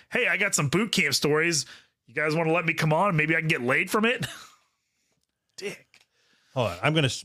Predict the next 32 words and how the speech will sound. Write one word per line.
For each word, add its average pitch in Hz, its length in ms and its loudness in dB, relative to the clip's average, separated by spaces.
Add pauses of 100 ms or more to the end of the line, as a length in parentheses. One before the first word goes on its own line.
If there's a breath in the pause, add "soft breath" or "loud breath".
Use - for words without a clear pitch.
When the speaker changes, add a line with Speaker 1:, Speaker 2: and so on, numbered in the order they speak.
Speaker 2:
make 110 160 -8
sure 107 200 -4
I'm 90 260 -10 (1080)
Speaker 1:
Make 160 160 -4
sure 247 180 2
it's - 120 -2
the 202 80 2
same 226 340 2
guy. 185 560 0 (200)
<laughs> - 240 -4
Speaker 2:
Yeah. 98 240 -2 (1120 loud breath)
Okay, 92 280 -6
yeah. 90 140 -14 (240)
"Dear 120 160 -2
Flabby, 120 400 0
I'm 107 120 2
an 104 80 -6
idiot 127 360 -2
and 104 140 -10
can't 120 240 -6
remember 107 400 -2
if 95 100 -4
I 104 100 -2
offered 101 300 -2
to 90 80 -12
talk 104 240 -2
about 98 200 -6
my 98 120 -4
experiences 98 580 -6
in 90 100 -8
boot 113 200 -6
camp. 113 320 -6